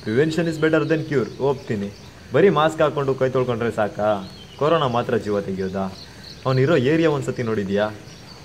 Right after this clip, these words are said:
ಊರು ತುಂಬ ಸುಲಭ ಶೌಚಾಲಯಗಳಿದ್ರೂ ನಾಯಿ ಕರೆಂಟ್ ಕಂಬ ಹುಡ್ಕೋ ಹಾಗೆ ನಮ್ಗಳಿಗೆ ಕಾಂಪೌಂಡೇ ಬೇಕು. ರೋಡ್ ತುಂಬ ಮೊಲ, ಮಂಗನ ಮೂತಿಯ ಡಸ್ಟ್‌ಬಿನ್‌ಗಳಿದ್ರೂ ನಮ್ಗಳಿಗೆ ರೋಡು, ರಸ್ತೆನೇ ಬೇಕು.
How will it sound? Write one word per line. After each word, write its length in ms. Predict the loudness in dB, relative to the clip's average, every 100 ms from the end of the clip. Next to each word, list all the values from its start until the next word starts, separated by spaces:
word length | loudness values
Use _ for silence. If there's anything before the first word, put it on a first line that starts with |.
| 4
ಊರು 160 | 4
ತುಂಬ 260 | 4 2 0
ಸುಲಭ 300 | 0 0 0
ಶೌಚಾಲಯಗಳಿದ್ರೂ 840 | 0 0 2 2 4 2 2 0
ನಾಯಿ 280 | 2 0 0
ಕರೆಂಟ್ 340 | 0 0 0 -2
ಕಂಬ 200 | 0 2
ಹುಡ್ಕೋ 300 | 2 0 0
ಹಾಗೆ 320 | 0 0 -2
ನಮ್ಗಳಿಗೆ 560 | 0 -2 0 0 0
ಕಾಂಪೌಂಡೇ 600 | -2 -2 -4 -4 -2 0
ಬೇಕು. 320 | 0 0 -4 -10 -12 -16 -18 -16 -8 0
ರೋಡ್ 240 | 2 2 2
ತುಂಬ 300 | 0 2 2
ಮೊಲ, 240 | 2 2
ಮಂಗನ 400 | 2 0 -2 -2
ಮೂತಿಯ 380 | -2 -2 0 0
ಡಸ್ಟ್‌ಬಿನ್‌ಗಳಿದ್ರೂ 840 | 0 -4 -4 -2 -2 -2 0 0
ನಮ್ಗಳಿಗೆ 640 | 0 -4 -2 -2 2 2
ರೋಡು, 360 | 2 2 2 0
ರಸ್ತೆನೇ 480 | -2 -2 -2 2 2
ಬೇಕು. 540 | 2 0 -10 -12 -18